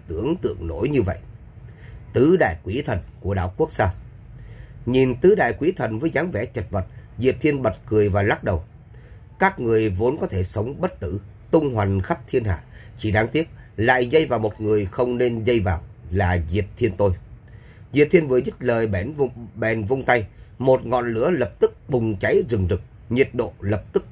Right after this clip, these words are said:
tăng cao. Đi chết đi! Đôi mắt anh lạnh lẽo, vô cảm, rồi anh vung tay ra phía trước. Ngọn lửa hừng hực hóa thành một bàn tay lửa khổng lồ, đổ ập về phía tứ đại quỷ thần. Diệp Thiên muốn tiêu diệt cả bốn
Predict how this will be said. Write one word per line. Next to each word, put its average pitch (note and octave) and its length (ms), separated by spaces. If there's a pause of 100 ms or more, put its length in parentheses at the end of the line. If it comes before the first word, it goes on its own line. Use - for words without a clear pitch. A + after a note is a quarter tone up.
(100)
tăng B2 180
cao. G#2+ 240 (480)
Đi A#2 280 (120)
chết A3+ 200
đi! A#2+ 140 (880)
Đôi E3+ 180
mắt G3 160
anh D#3+ 160
lạnh G2+ 260
lẽo, E2+ 200 (120)
vô A2+ 280
cảm, F#2+ 200 (240)
rồi B2+ 380
anh C#3+ 240 (100)
vung C#3 240
tay C3+ 180
ra A#2 100
phía A#2+ 120
trước. D#3 220 (760)
Ngọn C3+ 260
lửa C3+ 180
hừng C#3 300
hực A#2 220
hóa D3 360
thành B2+ 100
một A2+ 200
bàn A2+ 240
tay C#3 160
lửa G#2 260
khổng F2+ 220
lồ, F#2+ 200 (340)
đổ C3 340
ập B2 200
về A2+ 260
phía C#3 240 (120)
tứ F#3+ 180
đại G2 260
quỷ - 100
thần. - 180 (760)
Diệp G#2 220
Thiên A2+ 160 (260)
muốn C3 280 (100)
tiêu D3+ 240
diệt G2+ 100 (120)
cả G2+ 140
bốn B2 240